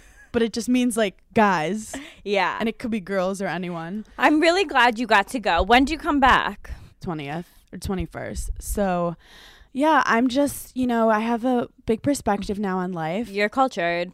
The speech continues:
Speaker 1: I have some questions for you.
Speaker 2: Okay.
Speaker 1: What do you think of people who put
Speaker 2: Hate 'em.
Speaker 1: their boy-
Speaker 2: <laughs>
Speaker 1: Honestly,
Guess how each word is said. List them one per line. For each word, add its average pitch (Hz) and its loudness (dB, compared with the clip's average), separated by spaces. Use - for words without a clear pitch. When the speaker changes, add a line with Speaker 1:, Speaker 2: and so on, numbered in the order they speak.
Speaker 1:
I 277 4
have 349 4
some 220 0
questions 160 -6
for - -12
you. 80 -12
Speaker 2:
Okay. 202 -10
Speaker 1:
What 320 6
do 494 2
you 622 -4
think - -4
of 208 0
people 190 -2
who 214 2
put - -4
Speaker 2:
Hate 214 0
'em. 202 0
Speaker 1:
their 202 0
boy- 214 0
Speaker 2:
<laughs> - 4
Speaker 1:
Honestly, 311 6